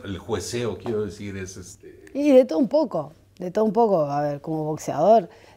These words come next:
Speaker 2: tenés días buenos, tenés días regulares, días malos, eh, el juez que no te acompaña, eh,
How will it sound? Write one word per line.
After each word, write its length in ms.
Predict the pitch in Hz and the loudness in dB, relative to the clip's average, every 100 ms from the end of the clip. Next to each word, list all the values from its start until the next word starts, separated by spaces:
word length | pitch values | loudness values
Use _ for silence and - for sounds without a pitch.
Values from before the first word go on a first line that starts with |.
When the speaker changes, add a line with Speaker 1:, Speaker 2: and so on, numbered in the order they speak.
| _ | _
Speaker 2:
tenés 280 | 170 185 175 | 2 2 4
días 160 | 180 | 2
buenos, 320 | 185 220 226 | 4 4 4
tenés 300 | 202 170 175 | 0 -2 -2
días 600 | 170 175 160 151 139 135 - | -2 -4 -4 -4 -6 -8 -10
regulares, 720 | 151 170 170 175 196 202 196 | -2 0 2 2 4 4 2
días 180 | 170 165 | 0 -2
malos, 440 | 160 180 190 180 180 - _ - _ _ | 0 2 2 0 -2 -10 _ -20 _ _
eh, 720 | 185 170 151 143 131 139 - _ - | 0 2 0 -4 -6 -12 -20 _ -6
el 200 | 175 165 | -4 -2
juez 220 | - 180 | -2 -2
que 100 | 180 | -2
no 100 | 170 | -2
te 60 | 170 | -2
acompaña, 920 | 170 170 165 196 202 208 196 190 165 _ _ _ _ _ | -2 -2 2 2 4 2 2 -2 -6 _ _ _ _ _
eh, 640 | 165 156 139 143 143 175 | -8 -8 -10 -14 -18 -20